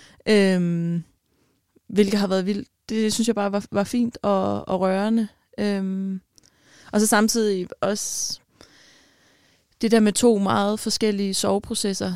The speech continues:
som jo er naturligt, fordi det tænker jeg generelt, at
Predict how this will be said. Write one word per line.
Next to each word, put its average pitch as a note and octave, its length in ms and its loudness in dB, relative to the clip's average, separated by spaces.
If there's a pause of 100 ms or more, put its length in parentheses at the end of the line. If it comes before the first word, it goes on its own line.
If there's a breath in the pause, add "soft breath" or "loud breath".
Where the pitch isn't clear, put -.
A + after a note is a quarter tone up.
som G3 220 0
jo F#3+ 120 2
er F3+ 40 2
naturligt, G#3 600 -2
fordi G3 580 -4 (100)
det G3+ 100 -4
tænker G3 260 0
jeg F3+ 200 -2
generelt, F#3 480 -4
at F3+ 100 -4